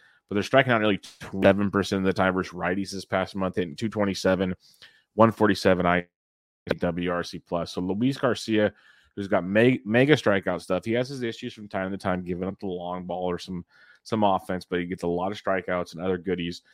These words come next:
So Garcia at eighty-six against Boston, I like quite a bit. You can pair him with Scherzer and be just fine.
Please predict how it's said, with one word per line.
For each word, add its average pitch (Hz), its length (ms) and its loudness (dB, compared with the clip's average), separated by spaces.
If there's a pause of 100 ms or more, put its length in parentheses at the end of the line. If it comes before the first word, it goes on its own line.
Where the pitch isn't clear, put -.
(260)
So 101 240 2
Garcia 104 380 0
at - 20 4
eighty-six 104 440 0
against 90 200 -14
Boston, 87 380 -6
I - 20 -4
like 87 180 -6
quite 85 220 -4
a 82 40 -8
bit. 92 340 -2 (320)
You 92 80 -8
can 90 100 -6
pair 95 140 0
him 90 80 -2
with 85 80 -6
Scherzer 92 360 -2
and 85 140 -4
be 82 100 -6
just - 300 -12
fine. 107 320 4